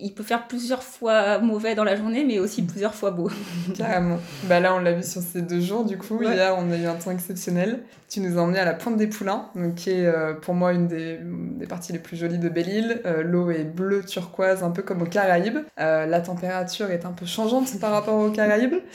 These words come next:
Speaker 2: <laughs> mais, euh, je sais pas si tu te souviens, mais en sortant du coup de la plongée, je t'ai dit, « J'ai même pas eu froid. »
Speaker 1: Mm, mm.
Speaker 2: Et, euh, qu'est-ce qu'on s'est régalé. Et je t'avoue que c'était de ça dont j'avais envie de parler avec toi aujourd'hui.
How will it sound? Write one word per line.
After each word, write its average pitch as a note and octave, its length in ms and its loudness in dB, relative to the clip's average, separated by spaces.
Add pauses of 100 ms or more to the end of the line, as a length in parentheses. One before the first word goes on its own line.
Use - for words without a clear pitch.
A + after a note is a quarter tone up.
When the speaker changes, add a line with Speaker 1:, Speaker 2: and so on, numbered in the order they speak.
(120)
Speaker 2:
<laughs> - 300 -12
mais, G#3 420 0
euh, F3 100 4
je E3+ 100 2
sais F3+ 120 -4
pas G3+ 100 -2
si G3 100 -8
tu F#3 120 -8
te F3 60 -6
souviens, G3 240 -2
mais G#3 100 0
en E3 80 0
sortant F#3+ 360 -4
du F#3+ 100 -6
coup F#3 160 -8
de F3+ 80 -6
la D#3+ 240 4
plongée, F3+ 340 -2
je G3+ 120 -4
t'ai F3 160 -8
dit, « G#3+ 320 -4
J'ai F#3+ 240 -6
même A3+ 200 -6
pas A#3 140 -2
eu G#3 60 2
froid. » G3+ 500 0
Speaker 1:
Mm, A#3 40 2
mm. A3+ 300 0
Speaker 2:
Et, G#3+ 280 2
euh, E3+ 100 2
qu'est-ce G#3+ 200 -6
qu'on G#3 100 -6
s'est G#3+ 140 -2
régalé. G3 440 0 (220)
Et D#3+ 840 -4
je E3 100 -10
t'avoue F3 220 0
que F3+ 60 -6
c'était E3+ 280 -6 (300)
de G3 100 -8
ça A#3+ 200 4
dont A#3 100 0
j'avais G3+ 200 2
envie F#3 140 0
de F3+ 60 -12
parler G3+ 220 -2
avec F3+ 180 0
toi G3 240 0
aujourd'hui. F3 560 0